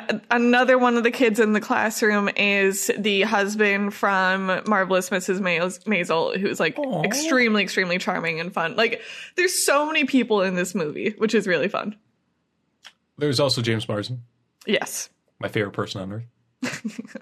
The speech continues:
Speaker 1: <laughs>
Speaker 2: He's so good in
Speaker 1: Is
Speaker 2: this movie.
Speaker 1: Is this why he's been top of mind recently? It feels like he's been top of mind recently.
Speaker 2: I also watched another movie with him in it.
Speaker 1: Okay.
Speaker 2: Sonic the Hedgehog two. But this is, yes.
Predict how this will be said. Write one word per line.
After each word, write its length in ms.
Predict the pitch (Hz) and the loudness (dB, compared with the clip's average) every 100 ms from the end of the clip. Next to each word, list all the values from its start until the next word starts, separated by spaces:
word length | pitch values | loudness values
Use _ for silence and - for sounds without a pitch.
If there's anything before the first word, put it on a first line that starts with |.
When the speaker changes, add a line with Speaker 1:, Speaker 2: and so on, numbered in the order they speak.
| - - | -14 -14
Speaker 1:
<laughs> 60 | |
Speaker 2:
He's 240 | - 294 - | -2 0 2
so 160 | 339 | 2
good 240 | 196 381 349 | 4 4 6
in 0 | |
Speaker 1:
Is 60 | |
Speaker 2:
this 220 | 349 - | 2 4
movie. 540 | 269 320 392 330 214 117 98 - 285 | 4 4 4 4 4 0 -4 -6 -2
Speaker 1:
Is 160 | 302 294 | 2 2
this 220 | 427 392 | 2 2
why 180 | 285 294 | 2 2
he's 180 | 302 277 | 0 4
been 240 | 262 262 | 4 4
top 260 | 277 220 247 | 2 0 0
of 120 | 214 | 0
mind 220 | 196 202 | 0 0
recently? 460 | 220 262 254 247 208 | 0 0 0 2 2
It 100 | 208 | 2
feels 300 | 247 220 220 | 2 4 2
like 100 | 196 | 2
he's 220 | 202 202 | -2 -4
been 320 | - 208 190 | -8 -2 -2
top 220 | 214 - 196 | -2 -6 -6
of 60 | |
mind 240 | 170 67 73 | -8 -8 -6
recently. 540 | 214 - - - 214 _ - | -6 -8 -8 -10 -10 _ -2
Speaker 2:
I 60 | 123 | 0
also 240 | 123 - | 2 2
watched 240 | 123 113 117 | 2 2 0
another 300 | 104 101 98 | 0 0 -2
movie 260 | 98 98 | -2 -4
with 140 | 98 95 | -6 -6
him 160 | 98 | -6
in 100 | 95 | -6
it. 120 | 110 - _ _ - | -8 -12 _ _ -2
Speaker 1:
Okay. 320 | 233 233 202 - _ _ _ _ _ _ _ _ _ _ _ _ | -2 -2 -8 -12 _ _ _ _ _ _ _ _ _ _ _ _
Speaker 2:
Sonic 300 | - 117 98 | -2 -2 -2
the 100 | 101 | -4
Hedgehog 280 | 90 - 92 | -4 -6 -6
two. 180 | 104 110 - - - | -6 -6 -10 -18 -6
But 400 | 135 233 214 185 | 0 2 2 0
this 680 | 127 135 247 285 - - - | -4 0 2 2 2 -2 -2
is, 540 | 165 147 143 139 - - | 0 2 2 0 -4 -2
yes. 500 | 139 - - - | -2 0 -2 -4